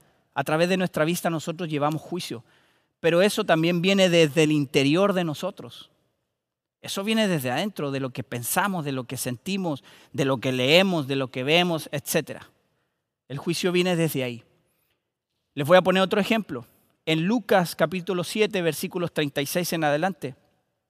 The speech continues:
dice que Jesús se fue a comer ahora con un fariseo llamado Simón. Simón, así se llamaba el fariseo. Entonces, eh, se fueron, se fueron a comer a la casa de, de Simón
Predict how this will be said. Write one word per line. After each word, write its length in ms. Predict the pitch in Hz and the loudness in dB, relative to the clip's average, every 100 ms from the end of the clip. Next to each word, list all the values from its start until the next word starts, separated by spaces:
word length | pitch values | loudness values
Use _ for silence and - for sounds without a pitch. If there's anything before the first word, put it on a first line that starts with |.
| _ - | _ -20
dice 320 | - 139 165 277 | -4 0 0 2
que 100 | 185 | 0
Jesús 400 | 170 - 247 196 | 0 -2 -4 -2
se 120 | 170 | -2
fue 160 | 190 | 0
a 20 | 190 | 0
comer 300 | 196 202 202 | 2 6 6
ahora 240 | 190 190 | 8 6
con 160 | 185 165 | 2 -2
un 100 | 151 | 2
fariseo 500 | 160 160 240 220 127 _ _ _ _ _ _ | 2 2 0 -4 -6 _ _ _ _ _ _
llamado 300 | 139 147 156 | -2 2 2
Simón. 400 | 147 165 208 165 - _ _ _ _ _ _ _ - | 0 -2 -2 -4 -12 _ _ _ _ _ _ _ -4
Simón, 400 | - 165 175 135 | 0 2 2 -2
así 200 | - 151 | -4 -2
se 100 | 151 | 2
llamaba 240 | 147 147 | 2 2
el 80 | 147 | 0
fariseo. 440 | 151 147 147 196 - _ _ _ _ _ _ _ _ _ _ _ | -2 -4 -2 -4 -6 _ _ _ _ _ _ _ _ _ _ _
Entonces, 640 | 175 165 208 220 214 - - _ _ _ _ - | -2 0 4 6 4 0 -14 _ _ _ _ 6
eh, 640 | 170 170 160 - _ _ _ _ _ _ _ _ _ _ - | 8 10 6 -2 _ _ _ _ _ _ _ _ _ _ -8
se 180 | 170 196 | -2 0
fueron, 300 | 262 302 - | 0 -2 -2
se 160 | - 202 | -4 0
fueron 200 | 277 339 | 2 2
a 60 | |
comer 280 | 170 175 233 | 2 4 6
a 60 | 233 | 8
la 120 | 175 | 6
casa 300 | 226 - 240 | 4 2 2
de, 280 | 202 175 151 | 2 2 0
de 160 | 147 | -2
Simón 400 | 160 202 196 269 | -2 -2 -2 -4